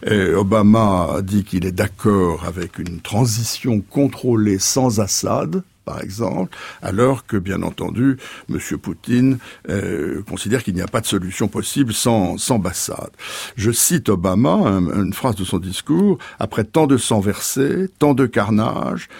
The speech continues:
nous devons reconnaître qu'il ne peut y avoir un retour vers le statu quo d'avant-guerre. » C'est clair, plus de Bachar. C'est ce qu'a dit Monsieur Hollande aussi. « Il faut que Bachar parte », dit-il. Euh, donc au fond, euh,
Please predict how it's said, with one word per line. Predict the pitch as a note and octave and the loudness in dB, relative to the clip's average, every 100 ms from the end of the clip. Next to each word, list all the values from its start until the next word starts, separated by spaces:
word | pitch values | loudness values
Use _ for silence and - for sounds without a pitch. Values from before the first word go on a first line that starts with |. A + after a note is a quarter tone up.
| - | -4
nous | G#2+ | 0
devons | G#2 A2+ A#2 | 2 4 2
reconnaître | B2+ B2 A#2 D#3+ | 2 2 2 2
qu'il | - F#2+ | 2 2
ne | F2+ | 2
peut | F2+ E3 E3 | 4 2 2
y | G#2 | 2
avoir | G#2+ G#2 B2+ | 2 2 2
un | A2 | 2
retour | F#2+ G2+ C3+ B2 | 2 0 2 2
vers | E2+ | 2
le | F#2 | -2
statu | F2+ G2 - A2 | -2 -6 -6 -10
quo | B2 C#3 | -4 -2
d'avant-guerre. » | E2+ F2+ F2 - - _ - _ | -2 -4 -8 -10 -18 _ -20 _
C'est | - - | -16 -10
clair, | - E3 - - - - - | -2 -2 -2 -12 -20 -20 -10
plus | - | -2
de | A#2+ | -2
Bachar. | D#2+ - - - - - - | -2 -4 -6 -8 -18 -20 -4
C'est | B2+ | -2
ce | A2+ | 0
qu'a | G#2+ | 0
dit | F2+ | 0
Monsieur | F#2 F2+ - | -2 -2 -2
Hollande | G2 A2 D3+ D3 | 0 2 2 2
aussi. « | C3+ - G#2 - | 0 -2 -6 -6
Il | - A#2 | -4 -4
faut | - D#3 | 0 0
que | D#3 | 0
Bachar | F#2 A#2 - C#3 - | 0 0 0 -4 -4
parte », | - D#3+ - - - - - | -2 -4 -4 -18 -16 -20 -16
dit-il. | - F2+ - - - - - - - - - - | -10 -10 -8 -10 -10 -20 -20 -20 -16 -14 -16 -6
Euh, | G#2 - F2+ A#1+ - | -2 0 0 -2 -6
donc | C#3+ F3 - | 0 0 2
au | - | -2
fond, | - G3 G3+ A#2+ - | 0 0 2 0 -2
euh, | - | -2